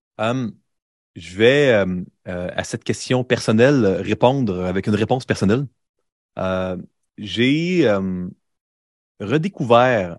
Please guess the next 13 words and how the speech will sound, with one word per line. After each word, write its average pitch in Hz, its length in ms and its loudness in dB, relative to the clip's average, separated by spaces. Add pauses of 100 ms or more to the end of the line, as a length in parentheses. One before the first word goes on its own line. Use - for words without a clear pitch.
euh, 90 380 -8 (160)
l'Ancien 104 460 -6
Testament, 98 420 -2
euh, 101 500 -4 (920)
euh, - 180 -14
dans, 104 460 -6
euh, - 420 -10 (440)
dans 90 100 -10
mes 92 220 -4
études, 117 440 -4
euh, 92 640 -8 (500)
avec, 107 380 -10
euh, 90 260 -6